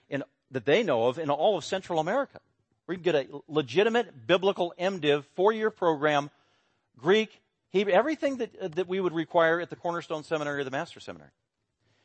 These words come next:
And so they have these regular classes, and then they also provide four electives throughout the program, and one of the electives, uh, is Gen-, the book of Genesis, and so I actually, that's what I went last week for my second time there.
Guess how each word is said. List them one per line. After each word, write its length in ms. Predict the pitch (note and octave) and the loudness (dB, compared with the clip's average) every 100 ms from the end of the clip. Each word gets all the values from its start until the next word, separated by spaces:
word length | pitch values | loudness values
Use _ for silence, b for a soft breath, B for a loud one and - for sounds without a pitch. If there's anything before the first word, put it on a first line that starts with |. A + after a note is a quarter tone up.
| - | -4
And 260 | C#3 C#3+ - | -2 -2 -2
so 160 | E3+ | -2
they 100 | D3 | 2
have 140 | D3+ D3 | 2 2
these 160 | C3+ | 0
regular 280 | D3 F3+ F3 | 0 0 -2
classes, 480 | - D3+ D3 D#3 C3+ | 2 2 2 -2 -10
and 80 | C3+ | -8
then 80 | C3+ | -4
they 80 | |
also 240 | C3+ D3 C#3+ | -2 -2 -6
provide 320 | - B2 A#2+ | -4 -2 -2
four 200 | - D3+ | -2 -2
electives 480 | D3 C#3 - B2+ - _ _ _ | 0 -2 -2 -8 -10 _ _ _
throughout 240 | B2+ C3 - | -2 -2 -2
the 60 | |
program, 500 | - C3+ A#2+ B2+ B2+ | -6 -4 -2 -4 -4
and 160 | B2+ A#2 | -8 -6
one 80 | C#3+ | -4
of 80 | |
the 60 | C3+ | -4
electives, 540 | A#2 A#2+ - A#2 G#2+ _ _ _ _ _ | -4 -4 -4 -10 -10 _ _ _ _ _
uh, 160 | G#2+ A2 - | -4 -4 -4
is 240 | A#2 G#2 G2 | -10 -10 -14
Gen-, 320 | F2+ B2+ C3+ C#3 | -6 -4 -4 -6
the 80 | |
book 180 | A2 C3 | -10 -10
of 60 | A2 | -6
Genesis, 400 | A#2+ A#2 B2 A2+ | -6 -6 -10 -18
and 120 | A2 | -10
so 160 | B2+ A#2 | -2 0
I 140 | A#2+ | 0
actually, 260 | A#2+ - A#2+ | -2 -8 -10
that's 180 | A#2 | -8
what 100 | B2 | -4
I 40 | A2+ | -6
went 260 | A2 A#2 _ _ _ | -6 -12 _ _ _
last 300 | G#2+ G#2 - | -6 -6 -8
week 160 | G2+ - | -14 -12
for 100 | G#2+ | -12
my 80 | G2+ | -10
second 300 | - B2+ A2+ | -10 -12 -12
time 200 | A2 G#2+ | -12 -8
there. 220 | A2+ A2+ | -8 -8